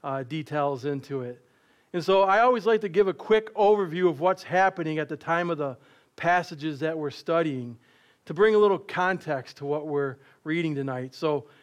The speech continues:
if we look earlier in chapter fifteen of Matthew, we see that Jesus is first dealing with the Jewish leaders,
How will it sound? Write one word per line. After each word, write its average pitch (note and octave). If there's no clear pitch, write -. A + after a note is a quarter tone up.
if F3
we G#3+
look B3+
earlier A3+
in F3+
chapter G3+
fifteen F#3+
of D3+
Matthew, D#3
we F#3+
see B3+
that G#3
Jesus A3+
is F3+
first G3+
dealing F#3+
with D#3
the D#3
Jewish F3
leaders, D3+